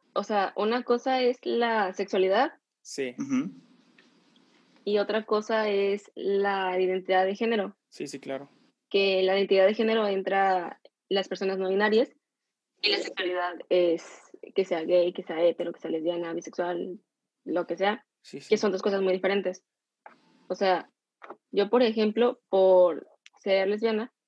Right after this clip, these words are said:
Speaker 2: Sí.
Speaker 1: no, o sea, no me, no me afecta si dicen todas o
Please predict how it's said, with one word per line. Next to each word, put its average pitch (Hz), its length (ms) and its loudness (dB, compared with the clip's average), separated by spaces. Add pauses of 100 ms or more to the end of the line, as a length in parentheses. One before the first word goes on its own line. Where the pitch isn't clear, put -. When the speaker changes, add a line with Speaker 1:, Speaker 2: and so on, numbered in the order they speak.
(120)
Speaker 2:
Sí. 147 360 -6
Speaker 1:
no, 190 500 -2
o 196 100 -6
sea, 202 180 0
no 220 500 0
me, 185 680 -2 (240)
no 190 200 0
me 202 80 0
afecta 226 560 -2 (160)
si 202 240 0
dicen 180 880 0 (160)
todas 190 640 4
o 160 420 -4